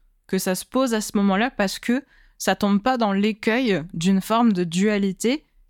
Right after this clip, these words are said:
qui est une thématique très intéressante dans les films de super-héros, mais qui là n'est simplement pas le sujet, tu vois. Et Verhoeven a cette qualité, je trouve, de rester correctement dans son sujet,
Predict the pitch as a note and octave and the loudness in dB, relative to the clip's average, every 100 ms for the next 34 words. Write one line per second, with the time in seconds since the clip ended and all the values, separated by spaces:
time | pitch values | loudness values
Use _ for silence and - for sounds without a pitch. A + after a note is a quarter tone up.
0 | - G#3 A3+ F#3+ F3 E3+ E3+ F3+ - G3 | -4 -2 0 0 0 0 -2 -4 -4 -2
1 | F3+ F3+ A#3 C#4 E4 G3+ E3 F3 D3+ - | -2 0 -2 0 2 2 0 -2 -2 -4
2 | E3 D#3 C#3+ D3 - - _ - F3+ - | -2 -2 -2 -4 -8 -20 _ -2 -2 0
3 | G3 G3 B3+ E4 - _ - - - - | 0 2 2 0 -6 _ -20 -20 -20 -2
4 | F#3 F#3+ B3 A#3 A#3 B3 A3 G3+ - F#3+ | 0 2 0 2 2 2 0 -2 -4 -4
5 | E3 C#3+ - - - - - F3+ G#3 - | -2 -4 -8 -20 -20 -12 -4 -2 -2 -2
6 | G3 F3+ A#3 B3+ B3+ F4+ C#4 - F#3+ - | -2 0 0 2 2 0 0 -2 -4 -2
7 | A3+ G3+ G3 C#4 D4+ - F3+ - B3+ A#3+ | -2 -2 -2 -2 -2 -2 -4 -4 -2 0
8 | D#3+ - _ _ _ D#3+ F#3 G#3+ B3 - | -2 -6 _ _ _ -2 0 0 -4 -6
9 | D4 C4+ A#3+ - A3 A3 G3 F3+ F#3 F3 | -4 0 -2 0 2 2 0 -2 -4 -4
10 | - E3+ E3 - | -2 0 0 -2